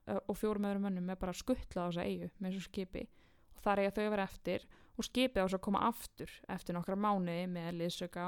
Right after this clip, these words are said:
og meiri vistir og þau eiga sem sagt að rannsaka eyjuna, gá hvort það sé hægt að búa þarna. Og Vilhjálmur er bara, eh, hann er ekki með þeim, en hann bara sér um þetta, á að sjá um þetta.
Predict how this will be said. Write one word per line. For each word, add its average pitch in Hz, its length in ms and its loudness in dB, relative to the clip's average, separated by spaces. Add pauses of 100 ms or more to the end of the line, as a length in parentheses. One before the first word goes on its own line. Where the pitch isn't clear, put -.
og 214 160 0
meiri 185 220 -2
vistir 175 500 -6
og 175 220 -4
þau 202 100 -4
eiga 190 220 0
sem 190 100 -4
sagt 180 220 -4
að - 120 -12 (400)
rannsaka 208 460 2
eyjuna, 185 340 0
gá 208 80 -2
hvort 190 220 -8
það - 100 -12
sé 175 80 -2
hægt 202 140 -2
að 226 60 -6
búa 294 260 6
þarna. 170 180 -6 (1300)
Og 202 200 6
Vilhjálmur 202 500 4
er 196 220 2
bara, 180 320 0 (100)
eh, - 160 -2 (240)
hann 208 160 2
er 208 80 2
ekki 208 160 -2
með 175 160 -2
þeim, 240 140 -2 (220)
en 190 100 0
hann 185 180 0
bara 185 160 -4
sér 180 200 0
um 165 120 -6
þetta, 190 160 -2
á 196 180 0
að 180 140 -2
sjá 170 140 -2
um 160 100 -6
þetta. 208 180 -6